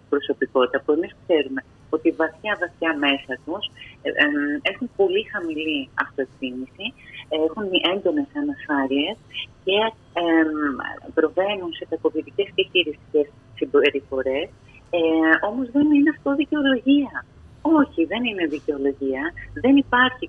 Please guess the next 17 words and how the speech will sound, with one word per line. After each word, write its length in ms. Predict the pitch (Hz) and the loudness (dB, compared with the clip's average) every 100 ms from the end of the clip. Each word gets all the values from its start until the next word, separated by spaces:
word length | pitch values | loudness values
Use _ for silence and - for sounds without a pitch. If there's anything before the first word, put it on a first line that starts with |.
| - | -6
κακιά 280 | 269 - - | -2 -4 -4
στιγμή, 420 | - - 123 131 170 - - - 160 | -10 -12 -6 -4 -4 -6 -12 -4 2
ε, 40 | 165 165 160 170 180 | 6 6 6 2 -2
γιατί 260 | 180 240 262 277 262 202 214 | -4 -2 0 2 4 4 2
είσαι 200 | 214 262 285 | 0 0 2
άνθρωπος. 460 | 330 - - - 131 - - - - | 2 0 -6 -6 -6 -6 -8 -4 -2
Όταν 160 | 185 262 220 | 0 -2 0
βλέπεις 280 | 208 214 - - | 0 0 -10 -12
τον 120 | 165 - | -8 -4
άλλον 200 | 185 - - | -4 -4 -8
που 100 | 147 | -8
υποφέρει, 640 | 143 - 175 180 180 139 127 - - - 135 | -10 -2 2 2 2 -2 -12 -20 -20 -18 -12
εμ, 160 | 135 135 131 127 113 - | -10 -10 -10 -10 -12 -8
και 100 | 151 - | -10 0
κλαίει, 400 | 170 185 185 147 135 | 2 2 0 -4 -8
και 100 | - - - - 240 - - | -12 -12 -16 -18 -18 -18 -6
πώς 140 | 294 | -6